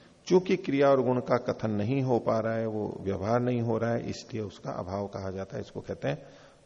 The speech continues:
प्राग असत, प्राग अभाव। क्रिया, भाष्य देखिए, "क्रिया गुणेन च भावो द्रव्यम कार्य द्रव्यम लक्ष्यते।"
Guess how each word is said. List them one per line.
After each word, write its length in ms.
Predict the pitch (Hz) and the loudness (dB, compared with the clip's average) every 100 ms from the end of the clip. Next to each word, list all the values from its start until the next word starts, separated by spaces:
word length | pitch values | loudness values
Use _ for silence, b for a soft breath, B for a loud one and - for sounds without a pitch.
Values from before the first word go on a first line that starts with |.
| _ | _
प्राग 420 | 104 98 101 95 | -4 -2 -2 -2
असत, 340 | 92 - - - - - _ _ _ _ _ _ _ _ b b b b b b _ _ | -4 -6 -8 -8 -20 -20 _ _ _ _ _ _ _ _ b b b b b b _ _
प्राग 220 | - - - | -2 0 -2
अभाव। 280 | - - - - _ _ _ _ _ _ _ _ _ _ _ _ _ _ _ _ _ _ _ _ _ b b b _ _ _ _ _ - | -10 -14 -20 -20 _ _ _ _ _ _ _ _ _ _ _ _ _ _ _ _ _ _ _ _ _ b b b _ _ _ _ _ -4
क्रिया, 540 | 117 117 110 110 110 104 | 0 2 2 0 -4 -4
भाष्य 280 | 101 - 104 | -4 -4 -6
देखिए, 260 | 107 120 | -4 -4
"क्रिया 460 | 117 120 120 117 113 | -2 0 2 2 -2
गुणेन 480 | 98 107 107 107 104 | 0 0 2 0 0
च 120 | - | 2
भावो 640 | 120 - 101 104 107 113 | 2 2 -2 0 2 2
द्रव्यम 640 | 104 113 113 - 117 107 101 | 2 -2 -4 -2 0 0 -4
कार्य 380 | - - 214 214 | -2 0 2 0
द्रव्यम 400 | - - 113 101 | -2 -4 -6 -6
लक्ष्यते।" 440 | 101 - - 92 | -8 -12 -14 -14